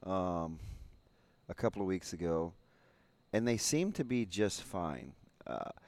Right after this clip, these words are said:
so I think they can play a couple of different ways 'cause it's like Coach Simons always says, and Coach Mack was the first one to tell me this about five, six years ago. He's like, "They gotta guard us too."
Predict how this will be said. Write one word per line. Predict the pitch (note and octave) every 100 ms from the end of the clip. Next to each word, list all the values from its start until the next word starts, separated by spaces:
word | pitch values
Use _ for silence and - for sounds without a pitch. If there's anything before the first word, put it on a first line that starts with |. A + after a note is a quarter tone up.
| - -
so | -
I | C#3
think | - D#3
they | - C3+
can | B2+ G#2
play | - A2+ A2+
a |
couple | - - A#2 - G#2
of | E2 -
different | G2 - G2+ E2+
ways | F2+ F#2+ G2
'cause | - G2+ - - - - - - - -
it's | A#2+ -
like | A2 F#2+
Coach | G#2 F2+
Simons | G2 F#2+ F#2 E2+
always | E2+ E2
says, | - E2+ E2+
and | F2
Coach | G#2+ G2
Mack | F#2+ G2 F#2+
was | E2+
the | E2+
first | D#2+ E2+ E2
one | D#2+
to | D#2+
tell | - E2+
me | E2+
this | E2 D#2+
about | D#2+ D2 -
five, | - E2+ E2
six | F2 -
years | E2+ F2
ago. | E2+ D#2
He's | F#2
like, | G2
"They | A2
gotta | B2 G#2
guard | F2 D#2+ D2+
us | D2
too." | - -